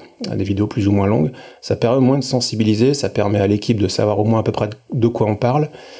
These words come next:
et de plonger directement dans, dans le vif du sujet au moment où l'échange se fait, au moment où l'expert vient, vient inter-, vient intervenir et parler, euh, et parler du sujet. Donc voilà, on, ça se ferait en deux temps. Euh, envoyer de l'info à l'équipe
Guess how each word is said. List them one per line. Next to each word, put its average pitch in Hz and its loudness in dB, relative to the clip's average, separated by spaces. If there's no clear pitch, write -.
et 98 2
de 95 0
plonger 107 0
directement 101 2
dans, 95 0
dans 101 0
le 98 -2
vif 104 -4
du 98 -4
sujet 104 0
au 117 4
moment 104 0
où 98 -4
l'échange 101 -4
se - -6
fait, 113 0
au 104 0
moment 101 0
où 101 -6
l'expert 101 -4
vient, 104 -4
vient 107 -8
inter-, 107 -8
vient 110 -6
intervenir 107 -4
et 95 -8
parler, 107 0
euh, 98 -2
et 131 -6
parler 98 0
du 101 -2
sujet. 101 0
Donc 101 0
voilà, 104 2
on, 98 -4
ça - 0
se - -4
ferait - 0
en 113 4
deux 123 2
temps. 95 0
Euh, 87 2
envoyer 120 4
de 120 2
l'info 110 0
à 104 4
l'équipe 110 -2